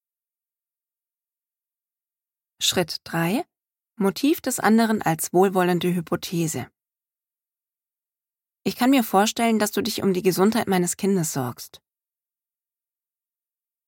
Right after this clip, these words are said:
Schritt vier, mein Wunsch, Ich-Perspektive. Dennoch möchte ich dich bitten, in Zukunft solche Aussagen nicht mehr zu treffen. In Ordnung?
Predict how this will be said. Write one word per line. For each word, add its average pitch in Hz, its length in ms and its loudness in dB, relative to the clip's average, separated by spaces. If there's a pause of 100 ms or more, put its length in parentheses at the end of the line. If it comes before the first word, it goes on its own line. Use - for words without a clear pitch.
(880)
Schritt - 360 -6
vier, 202 460 -2 (420)
mein 185 340 2
Wunsch, 214 420 0 (240)
Ich-Perspektive. 139 1040 -6 (1700)
Dennoch 196 280 4
möchte 196 280 2
ich - 100 -2
dich - 220 -6
bitten, 196 280 0
in 180 140 0
Zukunft - 480 -2
solche 180 300 -2
Aussagen 170 420 0
nicht 175 240 -2
mehr 123 140 -4
zu - 120 -10
treffen. - 460 -10
In 147 120 -2
Ordnung? 196 520 0